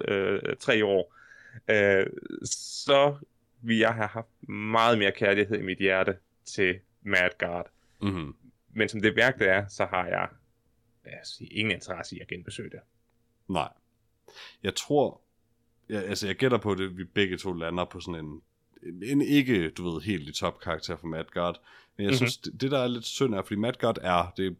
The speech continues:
Speaker 2: har vi begge to sagt masser af gange, den er super flot, og den er super kreativ. Øh,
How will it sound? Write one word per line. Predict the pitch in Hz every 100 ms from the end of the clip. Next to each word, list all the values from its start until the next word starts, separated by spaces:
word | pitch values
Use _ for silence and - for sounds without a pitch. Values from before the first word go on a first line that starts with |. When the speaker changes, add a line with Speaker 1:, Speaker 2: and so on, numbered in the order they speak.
| -
Speaker 2:
har | 95
vi | 90
begge | 85 90
to | -
sagt | 85 82
masser | 80 80
af |
gange, | 80
den | 135
er | 147
super | 135 131 85
flot, | - 87 82
og | 85
den |
er | 95
super | 90 - 98 80
kreativ. | 73 - 85 87 - 82 73 _ _ _ _ _ -
Øh, | 92 87 85 82 78